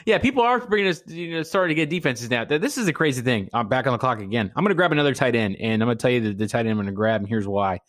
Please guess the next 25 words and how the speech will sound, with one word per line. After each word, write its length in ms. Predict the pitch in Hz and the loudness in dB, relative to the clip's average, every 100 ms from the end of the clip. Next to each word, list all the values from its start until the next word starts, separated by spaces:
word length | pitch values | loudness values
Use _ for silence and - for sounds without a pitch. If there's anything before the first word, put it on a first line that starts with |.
| _ _ _ _ | _ _ _ _
Could 140 | 147 | 0
go 160 | 147 147 | 4 4
Jonnu 280 | 131 135 131 | 4 2 2
Smith, 300 | - 131 - | 2 0 0
could 180 | 123 117 | 0 2
go 120 | 117 | 2
Hunter 180 | 113 107 | 2 2
Henry, 380 | 107 104 101 - _ _ _ _ - | 0 0 -2 -6 _ _ _ _ -6
um, 340 | 107 101 95 | -2 0 -2
could 160 | 92 135 | 0 2
go 80 | 120 | 4
Ito 200 | 117 123 | 4 2
Smith 240 | - 113 | 2 -2
Junior 420 | 95 110 107 104 92 - | 0 2 2 0 -4 -4
as 160 | 104 | -4
a 60 | 95 | -2
Smith. 300 | - 107 98 | -2 -2 -2
I 60 | |
could 140 | 92 98 | -6 -2
do 120 | 98 | 0
that. 240 | 95 95 | 0 -2
Could 140 | - 165 | -2 2
go 60 | |
Eric 240 | 175 165 127 | 4 2 2
Ebron, 400 | 170 117 98 | 0 0 -2